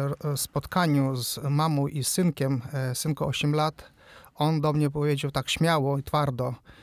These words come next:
"Nikogo i niczego się nie boję". Dla mnie był, to jest naprawdę, mm, taki dziwny wyraz, że chłopak patrzy w oczy i mówi, że ja nikogo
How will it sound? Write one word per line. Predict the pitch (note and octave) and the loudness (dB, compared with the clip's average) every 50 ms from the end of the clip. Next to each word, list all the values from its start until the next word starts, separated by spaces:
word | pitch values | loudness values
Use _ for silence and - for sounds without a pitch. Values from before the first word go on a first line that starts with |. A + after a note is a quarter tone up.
| - - _ - - | -20 -20 _ 0 2
"Nikogo | C#3 C3+ - F3+ F#3 F3+ F3 - | 2 2 4 2 2 2 2 2
i | E3+ C#3+ | 2 2
niczego | D3 C#3 F3 D#3+ D3 D3+ | 2 2 2 2 2 0
się | C3+ - D3 | 0 2 2
nie | C#3 D3 C#3+ | 2 2 2
boję". | C3+ C3+ B2+ A2 G#2 G#2+ A2+ A#2+ - - - - _ _ - _ _ _ _ _ - - - - - | 4 2 2 0 0 -6 -8 -12 -16 -20 -20 -20 _ _ -20 _ _ _ _ _ -20 -20 -20 -12 -2
Dla | - C#3 D#3+ | 0 0 2
mnie | E3 E3 D3+ | 2 2 2
był, | D3 E3 D#3 C#3+ _ _ - | 2 0 -2 -2 _ _ -2
to | - D#3+ | 0 2
jest | D3+ D3+ D3 C3+ - - - D3+ C#3 | 2 4 2 0 -2 -4 -4 -4 -2
naprawdę, | D3 C#3+ C#3 - - D#3 D#3 D3 C#3+ C3+ D3 D3 D3+ D3 D3 D3 C#3+ | 0 0 -2 0 0 0 0 0 0 0 2 2 2 2 2 2 0
mm, | C#3+ C#3+ D3+ D3+ D3 C#3+ C#3 C#3 C#3 C#3+ C#3 | -2 -2 -4 -2 -2 0 0 0 0 0 0
taki | - D3 C#3+ - D3 C#3+ C#3+ D3+ C#3 - - - - | 0 -2 -2 0 0 0 0 0 -4 -8 -16 -12 -4
dziwny | C3+ C#3+ F3+ D#3+ D#3+ D#3 | 2 2 4 4 4 4
wyraz, | C#3+ D#3+ D#3+ D#3 D#3 C#3+ - - - - - - - - - - - - | 4 4 4 4 2 2 0 -2 -4 -8 -16 -20 -20 -20 -20 -20 -12 -4
że | C3 D3+ D3 | -2 -2 -2
chłopak | - - E3+ - - D3+ C#3 - - - - | 0 0 -2 0 0 -2 -2 -2 -12 -12 -4
patrzy | - F3 D#3 - - D#3+ | 0 0 2 4 2 2
w | C3+ D3+ | 4 4
oczy | F#3 F#3+ F#3+ - D#3+ | 4 4 4 2 0
i | C#3+ E3 C#3+ | 0 2 0
mówi, | D3+ D3+ D3 D3 C#3 | 0 2 2 2 2
że | C3 C#3+ | 2 2
ja | C3+ | 2
nikogo | C3 B2+ - - F#3 F3+ E3+ F3 F#3 | 2 0 2 2 2 4 4 2 0